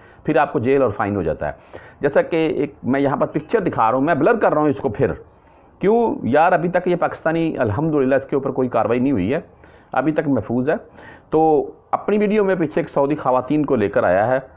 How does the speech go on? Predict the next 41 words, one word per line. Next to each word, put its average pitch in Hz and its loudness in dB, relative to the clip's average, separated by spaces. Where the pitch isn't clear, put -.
और 110 4
मैंने 135 2
ये 143 2
वीडियो 139 2
शेयर 151 2
भी 143 -2
की 135 0
थी 151 0
और 127 4
अल्लाह 123 0
भला 110 0
करे 135 0
इसका, 120 -2
इसको 120 -2
इस 107 -4
चीज़ 123 -2
के 131 -4
मतलब 117 -2
इल्म 127 0
नहीं 127 2
है 95 0
कि 131 -2
ये 127 2
पाँच 117 0
सात 113 0
साल 113 0
तक, 120 -6
पाँच 131 0
सात - -2
साल 135 2
के 139 0
लिए 113 0
जेल 113 0
में 110 0
पड़ा 87 0
रह 80 -2
गया 98 -2
इस 101 -4
चीज़ 82 -8
के 90 -6
ऊपर। 80 -6